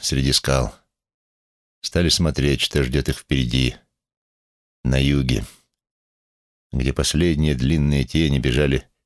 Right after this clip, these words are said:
по дну долины быстрее ветра, гонимые с запада кроваво-красным солнцем, опускающимся в плотные облака. С юга долину замыкали далекие горы. Они уходили ввысь,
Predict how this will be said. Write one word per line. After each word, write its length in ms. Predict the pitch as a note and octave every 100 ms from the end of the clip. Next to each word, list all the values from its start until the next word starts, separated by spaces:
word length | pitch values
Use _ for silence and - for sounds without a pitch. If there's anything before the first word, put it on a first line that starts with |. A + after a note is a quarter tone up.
| -
по 120 | C#2+
дну 240 | C2 D2
долины 520 | C2 C2+ D#2+ C#2+ B1 _ _ _ _ _ _ _ -
быстрее 500 | - - D2 D2+ C2
ветра, 520 | C#2 C2+ B1+ B1+ - _ _ _ _ _ _ _ _ _ _ -
гонимые 540 | C2+ C#2 D2 C2+ C2+
с 40 | B1
запада 400 | B1+ C#2+ C2+ B1+
кроваво-красным 840 | - C#2 C#2+ C2+ - C#2+ B1+ B1
солнцем, 560 | B1+ B1+ B1 A#1+ A1+ - _ _ _ _ _ _ _ _
опускающимся 800 | - - - - B1 A#1 A1+ -
в 80 | A1+
плотные 420 | - B1 A#1 A#1
облака. 520 | A1+ A#1+ - G#1+ G#1 - _ _ _ _ _ _ _ _ _ _ _ _ _ - -
С 120 | -
юга 240 | F2+ F#2
долину 300 | E2+ F2 E2
замыкали 420 | D#2 D#2 D#2 D2 D2
далекие 440 | D2 D#2 - D2
горы. 420 | C2+ F#2+ E2+ C2 - _ _ _ _ _ - - -
Они 160 | C#2+ F2
уходили 400 | E2+ E2+ F#2 E2
ввысь, 560 | C#2+ D#2+ G#2+ - -